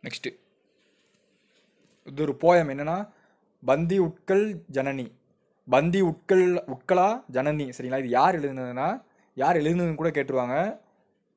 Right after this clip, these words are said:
சரிங்களா? கண்டகபி லட்சுமிகாந்த் மோகபத்ரா, இவர் தான் எழுதியிருக்காரு. நேம் பார்த்துக்கோங்க, கண்டகபி லட்சுமிகாந்த் மோகபத்ரா. எப்போ எழுதியிருக்காருன்னா, நைன்டீன் டுவெல் எழுதியிருக்காரு. சரிங்களா? இது ஒரு நேமு பன்-,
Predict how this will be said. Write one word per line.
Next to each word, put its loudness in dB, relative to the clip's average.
சரிங்களா? -6
கண்டகபி -2
லட்சுமிகாந்த் -6
மோகபத்ரா, 0
இவர் 0
தான் 4
எழுதியிருக்காரு. -4
நேம் -6
பார்த்துக்கோங்க, -4
கண்டகபி 0
லட்சுமிகாந்த் -4
மோகபத்ரா. -2
எப்போ 0
எழுதியிருக்காருன்னா, 0
நைன்டீன் -4
டுவெல் -2
எழுதியிருக்காரு. -2
சரிங்களா? -2
இது -6
ஒரு -6
நேமு -2
பன்-, -2